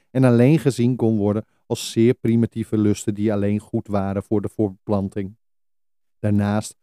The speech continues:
zag ze het huwelijk als een legitieme manier voor mannen om een vrouw te onderdrukken en te verkrachten. Zij zag mannen als zwakke, primitieve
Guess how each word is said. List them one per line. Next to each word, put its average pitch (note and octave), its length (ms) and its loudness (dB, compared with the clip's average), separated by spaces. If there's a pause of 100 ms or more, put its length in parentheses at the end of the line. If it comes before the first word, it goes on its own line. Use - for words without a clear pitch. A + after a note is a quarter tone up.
(160)
zag A#2+ 240 0
ze B2 100 0
het A2+ 160 2
huwelijk C3 420 2
als - 200 -4
een A#2 140 4
legitieme C3+ 560 0
manier B2+ 320 2
voor C3 180 0
mannen C#3+ 380 -2
om B2+ 160 -2
een A2+ 160 0
vrouw C3 280 2
te D#3+ 140 -2
onderdrukken A2+ 640 0 (240)
en G#2+ 200 0
te A#2+ 120 -4
verkrachten. A2+ 600 -2 (240)
Zij G#3 300 2
zag B2+ 460 -2
mannen A2 440 0 (180)
als - 240 -6
zwakke, E3 440 -2
primitieve C3 600 -2